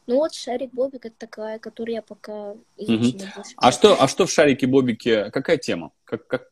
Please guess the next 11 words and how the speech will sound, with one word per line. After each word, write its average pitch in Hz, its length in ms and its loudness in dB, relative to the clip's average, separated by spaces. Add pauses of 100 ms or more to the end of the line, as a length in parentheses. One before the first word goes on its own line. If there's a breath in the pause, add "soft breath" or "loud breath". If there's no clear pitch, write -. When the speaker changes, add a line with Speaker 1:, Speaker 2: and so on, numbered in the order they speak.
Speaker 1:
А, 233 520 -2
Speaker 2:
какая 170 320 4
Speaker 1:
про 269 60 4
то, 294 60 2
Speaker 2:
соль - 180 4
там? 87 180 -8
Speaker 1:
что 269 320 -2 (600)
пёс 285 600 -2 (100)
путём, 247 1000 -8
а, 208 640 -14
лицемерия 226 1700 -4